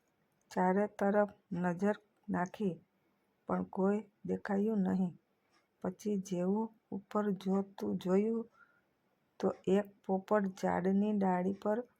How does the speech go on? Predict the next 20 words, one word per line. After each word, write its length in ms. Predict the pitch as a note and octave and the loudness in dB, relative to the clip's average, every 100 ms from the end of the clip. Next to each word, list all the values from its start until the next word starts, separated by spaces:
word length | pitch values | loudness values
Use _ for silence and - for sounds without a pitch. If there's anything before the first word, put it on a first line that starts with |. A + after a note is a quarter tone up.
| _ _ _ - | _ _ _ -4
બેઠો 480 | F3+ F3 - G#3+ F#3 | -2 -2 -2 2 2
હતો 300 | E3 - F#3 _ _ _ _ _ | 2 -4 -8 _ _ _ _ _
અને 220 | F#3 F#3+ | 0 0
તે 360 | F#3+ - G3+ G#3+ | 0 2 4 4
જ 120 | G#3 | 0
બોલી 440 | G3+ F#3 F#3+ G#3 | 2 4 4 4
રહ્યો 440 | G3 F#3+ F3+ G3 F3+ | 2 2 2 0 0
હતો. 340 | E3 - D#3+ - _ _ _ _ _ _ _ | -2 -2 -6 -6 _ _ _ _ _ _ _
એ 220 | - G#3 G3+ | 2 4 4
જોઈ 500 | F#3+ F#3+ A3 A3 - _ _ _ _ | 4 4 4 0 -6 _ _ _ _
પહેલાં 560 | F#3+ F#3+ G3 G#3 G#3+ G#3+ - | 0 2 2 4 4 4 0
તો 280 | A3 A3+ - _ - | -4 -4 -10 _ -4
આશ્ચર્યમાં 840 | G3 F#3 - - G#3 A3+ A3 A3+ | -4 -4 -6 -2 2 2 2 0
પડ્યો 460 | A3 - E3+ D3+ D#3+ - _ _ _ - _ _ _ _ _ _ _ | 0 -2 -2 -4 -6 -10 _ _ _ -20 _ _ _ _ _ _ _
અને 160 | F#3+ G3 | 0 2
બીજી 380 | F#3+ F#3 F3+ A3 | 2 0 0 0
બાજુ 520 | G#3+ G#3+ G#3 A#3+ B3 _ _ _ _ - | 4 4 2 -2 -4 _ _ _ _ -4
હરખાયો. 600 | F3+ F#3 G#3+ F3 E3 D3 _ _ _ _ _ _ - _ _ _ | -4 2 2 4 0 -8 _ _ _ _ _ _ -20 _ _ _
"આ 120 | G3+ | 0
શું? 500 | F#3 - G#3 A3 F#3+ | 0 -2 -2 0 -2